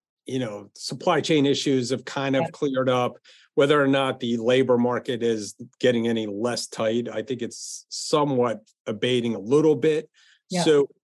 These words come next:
Speaker 1: so I think, you know, things are normalizing a little bit, and I, I, and it's, and whether or not we're gonna be in a recession or we've already
Speaker 2: Yeah.
Speaker 1: passed it, or it's, or, you know, we're gonna, we're, it's gonna be a soft bounce.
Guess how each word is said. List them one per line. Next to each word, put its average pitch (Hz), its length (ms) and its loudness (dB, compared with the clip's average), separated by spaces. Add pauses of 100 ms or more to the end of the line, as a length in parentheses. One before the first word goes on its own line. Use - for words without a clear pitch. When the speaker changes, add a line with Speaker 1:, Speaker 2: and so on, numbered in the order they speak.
(140)
Speaker 1:
so 175 200 2
I 170 160 2
think, 262 320 -4 (120)
you 175 120 2
know, 160 80 6
things 160 320 2
are 151 60 4
normalizing 147 920 0
a - 20 -2
little 147 280 0
bit, 156 260 0
and 131 100 -2
I, 127 300 -2
I, - 40 -10
and 123 440 -6
it's, 120 240 -8
and 131 360 0 (120)
whether 135 260 4
or 131 60 4
not 131 220 0
we're 120 100 0
gonna 123 200 2
be 123 420 -2
in 131 160 2
a 135 60 4
recession 131 800 0
or 120 280 2
we've 120 240 2
already 120 220 4
Speaker 2:
Yeah. - 120 -8 (120)
Speaker 1:
passed - 280 -2
it, 135 160 4
or 120 220 0
it's, 110 180 -12 (320)
or, 120 80 4
you 127 140 4
know, 123 100 4
we're 117 160 4
gonna, 117 220 0 (180)
we're, 120 380 0
it's 117 160 -2
gonna 131 160 2
be 117 100 -2
a 101 60 -8
soft 135 420 0 (120)
bounce. 123 500 0